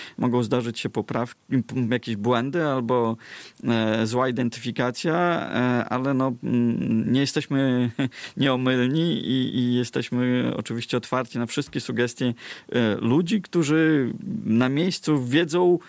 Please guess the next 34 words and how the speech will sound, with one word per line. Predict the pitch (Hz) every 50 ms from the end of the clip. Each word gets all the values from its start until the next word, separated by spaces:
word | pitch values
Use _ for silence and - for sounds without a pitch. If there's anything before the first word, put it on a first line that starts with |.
| - - - - - _ -
ale | - 113 113 123 131 127 127 127 120 117 113
z | 110 107
własnej | 110 127 139 156 - - 170
obserwacji | 165 156 - - 160 151 143 139 143 156 - - 151
albo | 135 127 113 120
z | 110
własnych | 117 135 139 - - 139 123
badań | 117 127 131 135 127 139 135 131 127 127 123 123
są | - - 135
w | 127
stanie | - - 131 127 127 123
poprawić | - 127 120 - 131 127 123 117 120 120 110 - -
to, | - 127 123
co, | 123 - 127 127 123 123
co | - - 127 113
zrobił | 113 117 123 113 120 120 120 110
zespół | 123 123 120 - - 123 120 117 113 110 - - - - - - -
zawodowych | 113 131 123 117 123 117 123 107 113 110
historyków. | - - 110 - - 107 110 110 110 - - 233 226 - -
I, | - 151 147 151 147 - - 175 175 175 - -
i | -
oczywiście | 147 147 - 156 139 147 - - 165
będziemy | 131 135 131 123 151 131 127 120
te | - 123 117 117 117 113 110 - -
uwagi | - 120 110 101 135 127 104 110
brali, | 104 113 107 104 101 101 104 101 104 _ - - - - - - -
e, | - - 120 113 104 101 101
do | 101 110 110
siebie | - - 127 123 120 135 131
i, | 123 117 110 - 110
i, | 117 110 104 110 120
i | -
poprawiali, | - 123 117 - 117 110 101 113 107 107 107 110
e, | 113